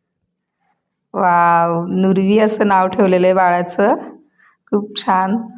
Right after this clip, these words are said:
आणि खूप खुश पण होते सगळे. बाळ पण छान, अ, शांत राहिलं होतं, रडलं नाही जास्त, काय नाही, त्यामुळे कार्यक्रमाला पण शोभा आली.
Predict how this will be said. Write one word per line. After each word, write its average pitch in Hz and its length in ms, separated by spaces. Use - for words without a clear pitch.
आणि 185 680
खूप - 320
खुश 214 260
पण - 180
होते 202 260
सगळे. 196 640
बाळ 185 240
पण 214 260
छान, 196 480
अ, 202 200
शांत 190 420
राहिलं 208 320
होतं, 190 320
रडलं 190 400
नाही 196 180
जास्त, 190 380
काय 185 180
नाही, 180 200
त्यामुळे 185 200
कार्यक्रमाला 180 560
पण 185 180
शोभा 190 380
आली. 190 320